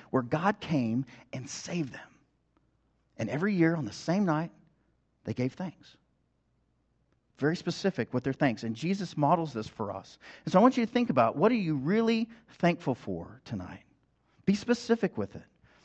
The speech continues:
Just as they were with Passover, or they were with the Feast of Weeks, or the Feast of Booths, uh, or Hanukkah, all, all these feasts, and we're thankful for specific events of what God had done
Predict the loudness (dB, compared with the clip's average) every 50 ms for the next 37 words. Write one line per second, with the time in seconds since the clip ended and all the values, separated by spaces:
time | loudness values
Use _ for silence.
0 | _ _ 2 2 6 8 8 8 8 6 4 6 6 4 4 2 0 -4 -4 0
1 | 2 2 2 2 0 0 0 0 2 0 0 0 0 0 -2 -4 -6 -10 -20 -4
2 | _ 2 2 2 4 4 6 6 6 4 2 -2 -4 -4 0 0 0 0 0 -2
3 | 0 0 0 0 0 -4 -6 -6 -4 -2 -2 -2 -2 -2 -6 -2 2 2 2 4
4 | 2 0 -4 -8 -18 -20 -10 -2 0 0 0 0 0 0 0 0 0 -2 -8 0
5 | 4 4 4 4 4 4 4 4 4 4 -2 -10 -8 0 4 4 6 6 8 8
6 | 8 6 4 0 -2 -6 -12 -6 _ 0 2 2 2 0 -4 -4 2 4 4 4
7 | 4 2 0 2 2 2 2 2 2 2 2 2 0 -2 -4 -4 -8 -8 -6 -8
8 | -8 -8 0 0 2 2 2 -2 -4 -2 0 2 0 0 0 -4 -6 0 0 0
9 | 0 0 -4 -4 -2 -2 -2 -2 -2 -2 -2 0 0 0 -2